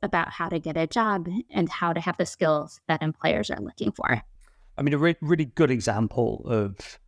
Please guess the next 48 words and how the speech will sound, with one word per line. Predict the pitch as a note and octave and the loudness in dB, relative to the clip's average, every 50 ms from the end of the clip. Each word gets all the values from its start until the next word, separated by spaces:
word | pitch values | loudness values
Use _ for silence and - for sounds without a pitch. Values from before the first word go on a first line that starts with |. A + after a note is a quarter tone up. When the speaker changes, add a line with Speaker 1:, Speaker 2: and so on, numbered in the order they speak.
| _ _ _ | _ _ _
Speaker 2:
how | - - B2 G#2+ | -2 0 2 2
the | G#2+ A2 | 4 2
lethocracy | A2+ G#2 - - A2 - - B2 G2+ - A#2 G#2+ | 2 2 2 2 0 0 0 -4 -2 -2 -2 -2
sort | - - - - | -2 -2 -2 0
of | B2 | 0
really | A#2+ A2+ G#2+ | 0 0 0
kicks | - - - - - - - - | -2 -4 -6 -6 -6 -6 -4 -2
in | A2+ A2 G#2 G#2+ G#2+ G#2 - _ _ _ _ _ _ _ | 0 0 0 -2 -4 -6 -10 _ _ _ _ _ _ _
is, | - C3+ B2 A#2+ A2+ G2+ F#2 - - - - - | 0 2 2 2 2 0 -2 -4 -6 -6 -2 0
um, | C3 A2+ A2 G#2+ G#2+ G#2 A2 A2+ - | 2 2 4 4 4 4 2 0 0
in, | - C3+ A#2+ A#2+ | 0 -2 -2 0
in | - A2 A2 | 0 0 0
the | G#2 | 0
kind | - - A#2+ G#2 | 2 2 2 2
of | G2 G2+ | 2 0
the | G#2+ | 2
middle | G#2+ A2+ A2+ A2+ A2+ | 2 2 4 4 4
of | A2 G2+ | 2 2
the | F#2+ | 0
book | F#2+ A2+ A2 - - - | 0 -2 -4 -4 -2 0
where | B2 A2 G#2+ | 2 2 2
you | G#2 G2 | 2 0
talk | - - B2 A2+ G#2 - - | -2 0 2 2 2 2 2
about, | G#2+ A2 G#2 G#2+ - - _ _ _ _ _ _ - | 2 4 2 2 2 -2 _ _ _ _ _ _ -4
um, | A2 A2 G2+ G2+ G#2 G2+ | 0 0 2 2 0 0
the | G2 A2 | 0 0
different | G#2+ G2+ - A#2+ A2+ - | -2 -2 -2 -4 -6 -4
kind | - G#2+ G#2 | -4 -4 -4
of | G#2 | -4
strategies | - - - D3 C#3 C3 B2 - - B2 A2+ G#2 - | -4 2 4 6 6 6 4 0 0 0 0 -2 -4
that | - - | -6 -8
students | - - A#2+ A2 G#2+ - - | -6 -6 -6 -8 -8 -8 -10
have, | - - A2+ G#2 G#2 G#2 - - - - - _ _ _ _ - - - - - - - - - - | -2 0 2 2 2 0 -4 -10 -20 -20 -20 _ _ _ _ -20 -20 -20 -20 -20 -20 -20 -20 -12 -2
uh, | - B2+ G#2+ G2 | 0 2 2 2
for | - - A2 | 0 0 -2
applying | G#2 - - A#2+ G#2+ G#2+ G#2 | -2 2 4 4 6 6 4
for | - G#2 | 0 -2
jobs, | - - G#2 G2+ G#2+ G#2+ G#2+ - - | 0 2 2 2 2 -2 -4 -6 -6
and | A#2+ C3 C#3 | -4 -2 0
also, | C3+ C#3+ D3+ D3 B2+ - - C3+ A2 G#2+ G#2 - - - - - - _ _ | 2 2 2 2 0 2 2 2 2 2 2 -2 -6 -12 -20 -20 -20 _ _
um, | - A2 G#2+ G#2 G2+ | 2 4 4 4 2
the | G2 - | 0 -2
kind | - - A2+ G#2 | 0 2 2 2
of | G2 G#2 | 2 0
important | G#2 G2+ - - G#2+ G#2+ G#2+ G#2 F#2+ | -2 -2 0 0 0 0 2 -2 -6
class | - - A#2 A2 G#2+ - - | -2 0 2 2 2 0 -4
differences. | - A2+ G2 - - - - - G#2 G2+ G2 - | -6 -6 -8 -8 -10 -12 -6 -6 -6 -4 -2 0
And | A#2+ A#2 | 0 0